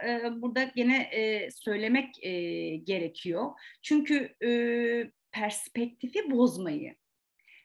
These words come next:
resimdeki o bütün kanonu bozmayı özellikle tercih eden sanatçılardan biri David Hockney. Yani aynı resmin içinde bir baktığınızda müthiş bir perspektif, öte yanına baktığımızda müthiş bir bozulma da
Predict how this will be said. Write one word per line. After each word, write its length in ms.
resimdeki 600
o 140
bütün 500
kanonu 800
bozmayı 840
özellikle 1040
tercih 400
eden 280
sanatçılardan 920
biri 240
David 240
Hockney. 320
Yani 400
aynı 360
resmin 340
içinde 580
bir 120
baktığınızda 800
müthiş 380
bir 140
perspektif, 720
öte 180
yanına 360
baktığımızda 600
müthiş 460
bir 200
bozulma 540
da 200